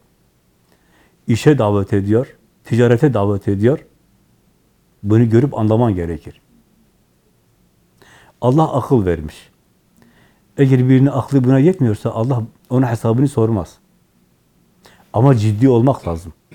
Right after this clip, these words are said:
Neye göre dendiğinde Allah'a göre diyebilmesi gerekir. Yoksa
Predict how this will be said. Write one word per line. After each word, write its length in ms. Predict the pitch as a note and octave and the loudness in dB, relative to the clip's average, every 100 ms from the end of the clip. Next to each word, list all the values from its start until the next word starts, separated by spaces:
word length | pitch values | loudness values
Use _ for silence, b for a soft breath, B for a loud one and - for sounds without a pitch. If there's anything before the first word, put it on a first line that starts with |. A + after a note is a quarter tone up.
| _ _ _ _ b b b A2 | _ _ _ _ b b b 0
Neye 320 | A2 C3 D#3 | 4 6 6
göre 340 | A#2 G2+ G2+ | 2 0 0
dendiğinde 760 | G#2 A2 A2 A2+ A2+ C3+ G3 - _ _ | 0 2 2 2 2 2 0 -6 _ _
Allah'a 340 | F#2+ G#2 G#2 C3+ | -2 -2 0 0
göre 300 | A2+ A#2 G#2+ | 0 -2 0
diyebilmesi 580 | G#2+ A2+ G#2+ G#2+ G2+ | -2 0 -2 -2 -4
gerekir. 420 | A2 E2+ D#2+ - D#2 _ _ _ _ b b b _ | -4 -4 -6 -8 -18 _ _ _ _ b b b _
Yoksa 440 | C3 E3 - E2 | 4 4 2 -8